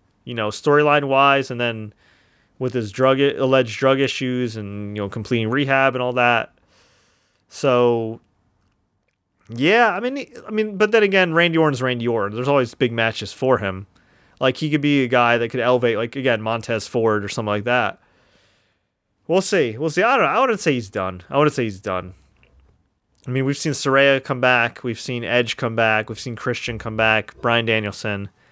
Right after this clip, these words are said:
I think Randy Orton will eventually come back. WrestleMania season, I don't know. It'll, it'll be, it'll be interesting. I'm sure he'd like that WrestleMania payoff. Um, but if he does need more time, it might make sense to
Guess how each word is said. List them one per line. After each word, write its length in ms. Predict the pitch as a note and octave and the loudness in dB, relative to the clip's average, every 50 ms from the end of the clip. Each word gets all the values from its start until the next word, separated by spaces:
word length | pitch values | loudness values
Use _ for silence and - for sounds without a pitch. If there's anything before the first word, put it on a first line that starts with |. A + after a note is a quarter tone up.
| _ _ _ _ _ _ _ _ _ _ - | _ _ _ _ _ _ _ _ _ _ -2
I 80 | B2+ C#3 | 2 2
think 160 | D#3 E3 D#3 | 4 4 4
Randy 240 | D3+ D3 C#3+ C3+ B2+ | 4 2 2 2 0
Orton 180 | B2+ B2+ B2+ A#2+ | 0 0 0 0
will 60 | A#2 | 0
eventually 320 | A2 A#2 A2+ A2 - A#2 | 0 -2 -4 -4 -6 -10
come 120 | - B2 A2+ | -10 -6 -4
back. 200 | A2 G#2 G2+ - | -2 -4 -4 -2
WrestleMania 600 | A#2 B2+ D#3+ F3 - G#3 G3 G3+ G3+ G#3 G#3+ G3+ | 0 0 0 2 2 0 0 0 0 0 0 0
season, 580 | G3+ - G#3+ G#3 G3 F#3 G3+ G3+ G3 F#3+ F#3 F3+ _ _ _ _ _ _ _ _ _ _ _ _ _ _ _ _ _ _ _ _ _ _ _ _ _ _ _ _ - | 0 -2 -2 -2 0 0 0 -2 -2 -4 -6 -8 _ _ _ _ _ _ _ _ _ _ _ _ _ _ _ _ _ _ _ _ _ _ _ _ _ _ _ _ -6
I 120 | B2 C3+ | -2 0
don't 120 | D3+ E3 | 2 4
know. 280 | F#3 G3 G3+ F3 C3+ A2 - _ _ - | 4 2 2 0 -2 -6 -12 _ _ -6
It'll, 180 | C#3 C3+ C#3 | -2 2 2
it'll 160 | D3 D3 D3 | 4 4 4
be, 200 | C#3 D3+ D3 C#3 | 2 2 0 2
it'll 140 | B2 D3 D3 | 2 2 2
be 160 | C#3 D#3+ D3 | 2 0 -2
interesting. 480 | D3+ D#3 C#3+ - B2+ - - - A2 A2 | -2 -4 -4 -6 -8 -10 -8 -8 -6 -6
I'm 80 | B2 - | -6 -2
sure 200 | - - F#3+ F3+ | 0 2 2 2
he'd 160 | F#3+ E3 B2+ | 2 2 2
like 220 | C#3 D3 E3+ E3+ - | 2 2 2 2 2
that 140 | E3+ C#3 | 2 2
WrestleMania 520 | C#3 D3 C#3 - - C#3+ C3+ C3+ C3+ B2+ A#2 | 4 2 0 0 -4 -4 -4 -4 -4 -4 -2
payoff. 540 | - C#3+ C#3 C3 A2 G#2 G#2 - - - _ _ _ _ _ _ _ _ _ _ _ _ _ _ | 0 2 2 2 2 0 -2 -6 -12 -20 _ _ _ _ _ _ _ _ _ _ _ _ _ _
Um, 360 | - C#3+ B2 B2+ B2+ A#2+ A#2+ | -2 2 2 2 2 0 -2
but 360 | A#2+ C#3+ E3+ F3+ F3 E3+ - - | -2 2 2 4 2 2 0 -2
if 140 | E3+ D3+ - | -4 -2 -2
he 80 | D3+ | 0
does 240 | C#3 D#3+ E3 E3+ D#3 E3 | 2 4 2 2 2 0
need 120 | E3 D#3+ | -2 -2
more 220 | D3 D3 D3 C#3+ | 0 2 2 2
time, 480 | C3 - - F#3 G3 F#3+ F3+ E3 D#3 C#3+ | 0 0 0 2 4 4 4 4 4 2
it 60 | C#3+ | 0
might 260 | C#3+ D#3 G3 A#3 A3+ | 0 2 2 2 2
make 180 | A#3+ A3+ G#3+ - | 0 0 0 0
sense 480 | - - G#3 A3 B3 B3+ B3 - - - | 0 2 2 4 4 2 0 -4 -10 -10
to 600 | - - F3 E3 D#3+ D#3 D3 D3 C3+ B2 B2+ - | -4 0 2 4 4 4 4 2 0 -2 -4 -8